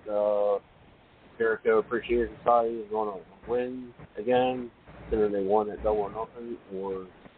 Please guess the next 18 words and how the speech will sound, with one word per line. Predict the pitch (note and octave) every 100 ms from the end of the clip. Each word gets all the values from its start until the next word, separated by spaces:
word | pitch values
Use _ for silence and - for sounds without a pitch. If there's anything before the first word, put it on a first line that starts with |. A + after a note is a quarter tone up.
| - - - D3+ G#2+
you |
think | G#2+ G2+ -
Blackpool | G#2+ G#2+ - - G#2 G2+ -
Combat | A2+ G#2+ F#2+ - -
Club | F#2+ F2+ -
probably | F#2 F2 E2+
pull | - G2 F2+
off | -
the |
win, | F2+ F#2 F#2 F#2 - - - - -
and | G2
then | G2
maybe | G2+ G2 G2
they'll | F#2+ F#2+
have | G2+ G2
a | F2+ E2+
third | G#2+ G2
match? | F2+ F2+ F#2